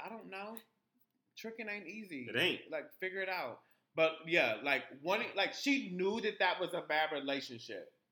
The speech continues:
Speaker 1: Literally, the movie opens up with her getting ready, and he's like, "Bitch, you're not going to the dinner. I'm taking Becky." And
Speaker 2: Mm.
Speaker 1: she's still halfway through the movie trying to make this thing work.
Speaker 2: Right.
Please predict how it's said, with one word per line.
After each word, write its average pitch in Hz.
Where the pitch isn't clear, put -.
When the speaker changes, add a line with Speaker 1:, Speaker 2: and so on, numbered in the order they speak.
Speaker 1:
Literally, 190
the 170
movie 160
opens 151
up 131
with 135
her 147
getting 135
ready, 127
and 123
he's 147
like, 127
"Bitch, 131
you're 139
not 117
going 120
to 131
the 117
dinner. 113
I'm 131
taking 123
Becky." 101
And 165
Speaker 2:
Mm. -
Speaker 1:
she's 208
still 226
halfway 196
through 190
the 175
movie 165
trying 202
to 196
make 175
this 160
thing 139
work. 131
Speaker 2:
Right. 101